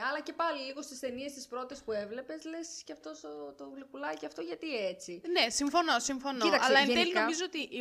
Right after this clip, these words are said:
Speaker 2: Wanda είναι η πιο αδικημένη και μαζί με την, ε, Black Widow, και αυτό μόνο και μόνο γιατί, κατά τη δική μου ταπεινή άποψη,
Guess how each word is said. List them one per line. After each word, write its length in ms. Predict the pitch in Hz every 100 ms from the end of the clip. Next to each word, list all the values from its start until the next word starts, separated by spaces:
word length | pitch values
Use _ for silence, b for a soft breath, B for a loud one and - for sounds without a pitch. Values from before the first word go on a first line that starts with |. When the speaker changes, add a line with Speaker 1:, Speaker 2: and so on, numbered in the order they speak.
| 247
Speaker 2:
Wanda 320 | 269 294 277 262
είναι 140 | 269
η 100 | 262
πιο 200 | 254 294
αδικημένη 840 | 247 202 196 190 190 190 196 269 349 _
και 180 | - 285 269 240 226 226 220 220 214 220 220 -
μαζί 340 | 240 254 285
με 100 | 330
την, 400 | 254 254 226 214
ε, 540 | 202 208 190 190 190 196
Black 380 | 214 220 220 -
Widow, 600 | 208 196 196 214 269 349 -
και 120 | 285
αυτό 280 | 269 - 339
μόνο 260 | 320 339
και 120 | 339 294
μόνο 200 | 311 339
γιατί, 340 | 302 302 320 302 269 220 - _ _ _ -
κατά 220 | 269 247
τη 80 | 247
δική 200 | 240 240
μου 100 | 302
ταπεινή 440 | 294 262 247 247 233
άποψη, 500 | 208 202 226 -